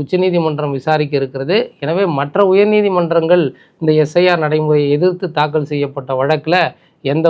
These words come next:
உத்தரவும் பிறப்பிக்க வேண்டாம் என்று சொல்லி, இந்த எஸ் ஐ ஆரினுடைய சட்ட செல்லுபடி தன்மை குறித்து இருபத்தி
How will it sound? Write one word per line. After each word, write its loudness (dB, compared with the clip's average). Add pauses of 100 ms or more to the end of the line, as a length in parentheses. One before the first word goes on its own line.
(140)
உத்தரவும் 2 (220)
பிறப்பிக்க -2 (100)
வேண்டாம் 0 (280)
என்று 0 (100)
சொல்லி, -2 (460)
இந்த 2 (140)
எஸ் -2
ஐ 6 (140)
ஆரினுடைய 2 (120)
சட்ட 0 (140)
செல்லுபடி 0 (140)
தன்மை 2 (100)
குறித்து -4 (120)
இருபத்தி 2